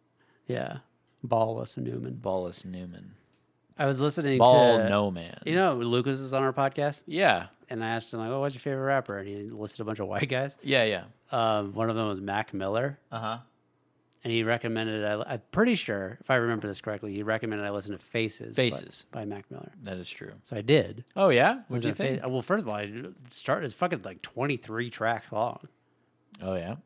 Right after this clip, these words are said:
Speaker 1: was like, "Jesus Christ."
Speaker 2: I listened to, I haven't really listened to all of Faces since, like,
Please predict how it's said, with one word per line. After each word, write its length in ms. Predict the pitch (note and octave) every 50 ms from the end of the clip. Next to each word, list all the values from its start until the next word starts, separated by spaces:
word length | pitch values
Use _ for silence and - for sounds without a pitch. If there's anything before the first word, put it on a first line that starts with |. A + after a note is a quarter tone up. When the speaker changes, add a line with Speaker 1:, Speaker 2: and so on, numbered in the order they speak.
| _
Speaker 1:
was 100 | - C3
like, 100 | A#2 G#2 G2+ G2+ _ _ _
"Jesus 520 | - - D#3+ G3 F3+ - F3+ - - -
Christ." 720 | - - - - - F3 G3 C#3+ - - - - - -
Speaker 2:
I 60 | A#2+
listened 260 | D#3 F3+ D#3 D3 C3+ A2+
to, 160 | G#2 G2 - -
I 40 |
haven't 140 | A2+ D3 E3+
really 340 | D#3 B2+ A2+ G#2 F#2+ F#2 F2 - -
listened 400 | F2+ G2 A2+ A2 - - G#2+ F#2+
to 60 | F#2+
all 200 | F2 F#2+ F#2+ F#2 F2
of 80 | E2+
Faces 400 | - F2+ F2+ F#2+ - - E2+ D#2
since, 260 | - - E2 D#2 -
like, 220 | - D2+ D2 D2